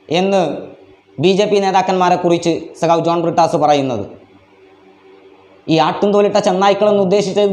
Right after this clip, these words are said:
ബി ജെ പി നേതാക്കന്മാരെ തന്നെയാണ്. രാജ്യത്താകെ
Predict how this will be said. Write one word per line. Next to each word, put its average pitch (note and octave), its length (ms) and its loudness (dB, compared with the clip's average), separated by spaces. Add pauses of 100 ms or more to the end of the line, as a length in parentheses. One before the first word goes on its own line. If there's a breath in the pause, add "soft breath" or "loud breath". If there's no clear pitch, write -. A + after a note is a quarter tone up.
ബി F3 100 2 (120)
ജെ G#3+ 120 4
പി A3 160 2
നേതാക്കന്മാരെ G#3+ 600 2
തന്നെയാണ്. G#3 420 2 (1700)
രാജ്യത്താകെ G3+ 680 0